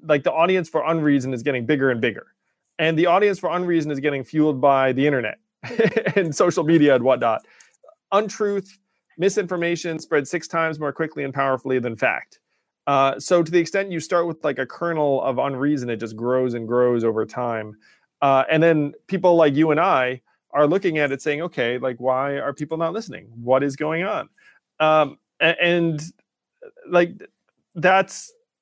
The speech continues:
that's the fundamental problem. It's like, uh, a-, and the, the answer is not necessarily to, like, yell the reasonable thing louder, though in this case, like, I'm all for it. I'm, I'm happy to myself get a vaccine publicly and say, "Look, I think this is a good idea.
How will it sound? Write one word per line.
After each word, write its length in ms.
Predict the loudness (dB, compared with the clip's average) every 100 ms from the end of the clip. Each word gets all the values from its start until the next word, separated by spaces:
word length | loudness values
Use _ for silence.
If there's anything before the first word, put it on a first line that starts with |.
| _
that's 320 | 0 2 2 -2
the 120 | -4
fundamental 540 | -2 -2 -2 -2 -2
problem. 640 | -4 -4 -4 -4 -10 -12 -20 _ _ _
It's 80 | 0
like, 300 | 0 0 -16 _ _ 0
uh, 120 | 0 0
a-, 240 | -4 -2 -2
and 180 | 0
the, 300 | 4 4 4 0
the 340 | 2 4 4 0
answer 380 | -4 -2 0
is 80 | 0
not 180 | 0 -2
necessarily 640 | -4 -8 -4 -2 0 -2 -2
to, 440 | 0 0 0 -4
like, 180 | -4 -4
yell 200 | 2 2
the 100 | 2
reasonable 360 | 0 -2 -2 -4
thing 220 | -4 -6
louder, 400 | -4 -2 -2 -2
though 280 | -2 -4 -4 -8
in 120 | -8
this 140 | -8
case, 400 | -4 -6 -6 -14 -8
like, 160 | -6 -2
I'm 160 | -2 -2
all 100 | -2
for 260 | -2 -2
it. 140 | -2 _ _ _ _ -4
I'm, 200 | -4 -2
I'm 120 | -4
happy 340 | -2 -2 0 0
to 280 | 2 2 2
myself 440 | -2 0 0 0
get 140 | 2
a 60 | 2
vaccine 440 | 2 0 -6 -8
publicly 520 | -2 -2 -2 -4 -6 -6
and 120 | -8
say, 200 | -4 -2
"Look, 260 | -2 -4
I 60 | -6
think 180 | -8 -8
this 140 | -8
is 40 | -4
a 60 |
good 140 | 0 2
idea. 480 | 2 0 -2 -4